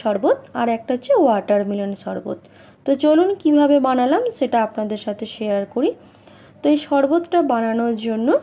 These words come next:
বা ড্রিঙ্কটা বানানোর জন্য প্রথমে এখানে আমি এক চামচ চিয়া সিড নিয়ে নিয়েছি, এটাকে সবজা সিডও বলে। তো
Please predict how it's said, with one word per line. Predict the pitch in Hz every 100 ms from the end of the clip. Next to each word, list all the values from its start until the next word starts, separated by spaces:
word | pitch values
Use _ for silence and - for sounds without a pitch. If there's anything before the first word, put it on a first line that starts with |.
| - - - -
বা | 226 214
ড্রিঙ্কটা | 208 247 247 247 226
বানানোর | 214 202 208 208 196
জন্য | 214 320 494
প্রথমে | 277 240 254 247 247
এখানে | 254 254 240
আমি | 320 - 240
এক | 220 -
চামচ | - 214 330 415 _ -
চিয়া | 254 247 233
সিড | - 233 208
নিয়ে | 220 220
নিয়েছি, | 220 208 349 508 - - -
এটাকে | 220 214 349 - -
সবজা | 226 202 214 208
সিডও | 226 208 220
বলে। | 208 247 622 - - - _ - - -
তো | -